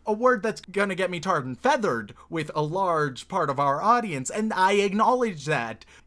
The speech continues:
It's just that it didn't sit well with me. It, it never drew me in, and it had some really nice moments. And once again, I want to reiterate, so well done. I just didn't find it aesthetically pleasing a lot of the time.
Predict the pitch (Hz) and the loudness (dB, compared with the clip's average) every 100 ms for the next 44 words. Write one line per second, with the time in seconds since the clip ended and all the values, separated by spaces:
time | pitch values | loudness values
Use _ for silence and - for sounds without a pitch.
0 | - 220 226 - 254 - 233 233 170 220 | -4 -4 -4 -2 -2 0 -2 -2 -6 -4
1 | 226 220 _ - - - 247 220 196 190 | -4 -6 _ -18 -12 -6 -6 -6 -6 -2
2 | 170 151 151 139 143 120 135 175 214 254 | -2 -4 -6 -6 -6 -6 -6 -4 -2 -2
3 | 262 190 196 220 226 220 208 214 233 147 | -2 -4 -4 -4 -2 -4 -4 -2 0 -2
4 | 127 120 - - 208 208 202 - 233 226 | -6 -12 -16 -8 -6 -6 -10 -6 -2 2
5 | 254 285 - 247 208 190 208 214 202 185 | 2 2 -2 -4 -4 -4 -4 -2 -2 -2
6 | 151 208 233 170 151 208 269 254 214 254 | -4 -2 -2 -2 -2 -2 -2 -4 -4 -4
7 | 185 226 269 226 220 185 - 202 247 247 | -2 -2 -2 -4 -8 -10 -10 -6 -4 0
8 | 180 151 151 _ _ - - - 311 294 | -2 -2 -8 _ _ -10 -6 -4 -2 -2
9 | 226 220 175 151 226 190 117 98 - _ | 2 4 4 6 4 4 -2 -6 -14 _
10 | - 202 226 202 220 208 - - 190 196 | -10 -8 -8 -8 -8 -8 -10 -8 -6 -6
11 | 151 175 180 175 170 156 - 147 151 147 | -8 -10 -6 -4 -4 -4 -6 -8 -8 -10
12 | 151 - 147 175 185 147 127 - 135 135 | -12 -14 -12 -10 -8 -8 -8 -8 -10 -8
13 | 123 135 135 127 120 143 143 104 - | -4 -4 -4 -6 -6 -6 -6 -8 -14